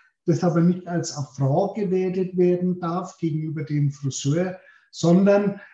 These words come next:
eben, hey, trotzdem muss ich meinen Job beim nächsten Mal wieder so machen, weil hier zählt auch dann die Wiederholung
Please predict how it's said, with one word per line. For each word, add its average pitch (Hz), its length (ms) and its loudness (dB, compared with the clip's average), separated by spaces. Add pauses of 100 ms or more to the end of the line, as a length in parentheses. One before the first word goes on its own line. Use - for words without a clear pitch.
(140)
eben, 220 640 6 (560)
hey, 214 500 4
trotzdem 196 520 2
muss 196 160 0
ich 196 160 -6
meinen 175 240 2
Job 185 280 -4
beim 170 220 2
nächsten 160 400 -2
Mal 170 220 2
wieder 185 260 2
so 185 220 -4
machen, 190 500 -2 (460)
weil 160 480 2 (600)
hier 190 380 4
zählt 180 420 2
auch 190 320 -2
dann 180 220 4
die 160 160 2
Wiederholung 175 880 2